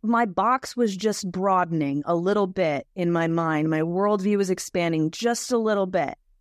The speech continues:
You know, obviously I still believed in God. I still believed in all of the things that we were to recite in the creed.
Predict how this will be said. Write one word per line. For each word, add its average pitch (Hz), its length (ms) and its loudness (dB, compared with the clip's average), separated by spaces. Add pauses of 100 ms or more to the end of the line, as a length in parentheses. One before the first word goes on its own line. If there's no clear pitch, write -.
(160)
You 175 140 0
know, 165 180 0
obviously 175 420 0
I 165 60 0
still 175 300 -2
believed 160 520 -2 (440)
in 196 160 2
God. 196 300 2
I 170 100 2
still 190 300 -2
believed 175 540 2
in 170 440 -2
all 190 280 2
of 180 80 0
the 175 100 -2
things 175 240 -2
that 180 60 -2
we 165 100 0
were 170 120 0
to 170 100 -2
recite 165 460 -2
in 170 140 0
the 165 80 0
creed. 160 680 0